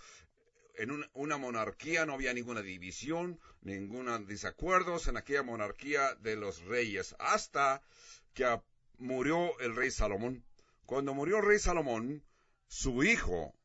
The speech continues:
Rehoboam, no nos confundamos, Ro-, Roboam era hijo de Salomón, y este Jeroboam era el hijo de Nabat.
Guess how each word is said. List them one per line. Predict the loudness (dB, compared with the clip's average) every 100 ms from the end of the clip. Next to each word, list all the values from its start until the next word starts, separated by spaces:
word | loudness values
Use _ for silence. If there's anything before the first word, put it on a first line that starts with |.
| _ _ _ _ _ _ _
Rehoboam, | -10 -6 6 10 12 12 10 10 10 8 6 2 -2 -8 -18 _ _ _ _ _
no | 0 4
nos | 4 6
confundamos, | 6 6 6 6 6 2 0
Ro-, | 8 10 10 8
Roboam | -6 -8 8 10 10 8 10 10 8 6 0 -10 _ _ _
era | 6 8 10 10 8
hijo | 4 2 4 4
de | 6 4 4 0
Salomón, | -2 -2 0 2 2 -2 -10 -20 -10
y | 4
este | 4 4 -2
Jeroboam | 4 4 6 4 2 4 2 2
era | 0 2 2 0 -4 -2
el | -2 0
hijo | -2 0 0
de | 2 0
Nabat. | -2 -2 -2 0 0 0